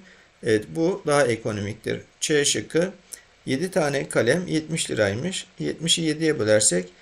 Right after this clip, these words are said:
bir kalemi on lira buluruz. Burada da dokuz kalem yüz sekiz liraymış. Yüz sekizi dokuza bölersek on iki buluruz. Evet, birinci paket daha ekonomik olur. D şıkkı, iki yüz gram bal yüz liraymış. Burada da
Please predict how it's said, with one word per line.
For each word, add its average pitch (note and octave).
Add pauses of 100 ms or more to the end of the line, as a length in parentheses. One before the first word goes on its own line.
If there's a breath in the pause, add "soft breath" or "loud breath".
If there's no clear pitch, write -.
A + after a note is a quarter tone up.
(280 soft breath)
bir F3+
kalemi C#3
on D3
lira A2
buluruz. A2
Burada D#3+
da F3
dokuz -
kalem C#3
yüz D3
sekiz D3
liraymış. A2+ (420 soft breath)
Yüz C#3+
sekizi E3
dokuza E3+
bölersek A2
on D#3
iki B2+
buluruz. A#2+ (420 soft breath)
Evet, A2+ (120)
birinci D#3+
paket G3
daha C#3+
ekonomik A#2
olur. A#2 (680 soft breath)
D D3
şıkkı, F3
iki -
yüz F#3
gram E3
bal D3+
yüz D#3+
liraymış. A2+
Burada D3+
da G3